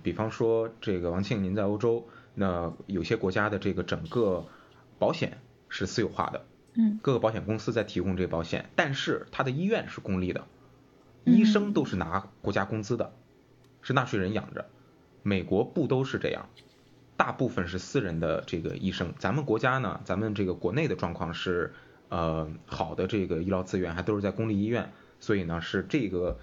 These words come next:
Speaker 1: 医疗服务提供的这个角度在国内是公共的，但是在美国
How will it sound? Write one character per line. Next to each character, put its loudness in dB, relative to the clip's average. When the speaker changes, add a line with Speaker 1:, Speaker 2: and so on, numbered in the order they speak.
Speaker 1:
医 0
疗 2
服 -2
务 0
提 -4
供 0
的 -2
这 -2
个 -2
角 -4
度 -2
在 0
国 -4
内 0
是 -8
公 -2
共 -2
的， -6
但 0
是 -2
在 -2
美 -4
国 -6